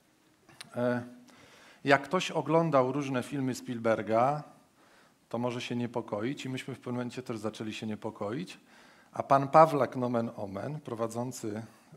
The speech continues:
e, badania archeologiczne, powiedział, że niewątpliwie na całej śródce jest jeszcze co najmniej drugie tyle, e, pochówków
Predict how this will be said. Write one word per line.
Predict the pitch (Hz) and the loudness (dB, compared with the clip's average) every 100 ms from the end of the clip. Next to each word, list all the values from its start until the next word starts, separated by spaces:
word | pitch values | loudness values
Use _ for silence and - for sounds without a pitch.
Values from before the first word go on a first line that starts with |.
| - | -18
e, | 101 101 95 | -16 -14 -10
badania | 98 104 123 117 | -6 -2 -2 -2
archeologiczne, | 107 - 104 101 98 - 131 160 160 - - - - - | -6 -8 -10 -10 -14 -12 -8 -8 -8 -18 -20 -20 -20 -10
powiedział, | 123 147 | -6 -4
że | 139 | -2
niewątpliwie | 147 139 147 143 160 151 151 | -4 -2 -4 -6 -10 -6 -2
na | 135 | -2
całej | 131 143 135 131 | 4 4 4 0
śródce | - 127 - - | -4 -8 -8 -6
jest | 117 113 | -4 -4
jeszcze | 113 110 - 110 113 110 _ _ _ _ - | -6 -8 -6 -4 -4 -8 _ _ _ _ -12
co | 117 | -4
najmniej | 123 127 123 107 | -4 -2 -4 -6
drugie | 110 107 98 | -8 -6 -8
tyle, | - 104 104 113 113 _ _ _ _ _ _ _ _ _ _ _ _ _ | -8 -4 -2 -2 -8 _ _ _ _ _ _ _ _ _ _ _ _ _
e, | - 98 98 98 95 101 - _ _ _ _ _ | -10 -8 -6 -6 -8 -14 -20 _ _ _ _ _
pochówków | 104 - 160 - 165 - | -14 -12 -14 -10 -8 -8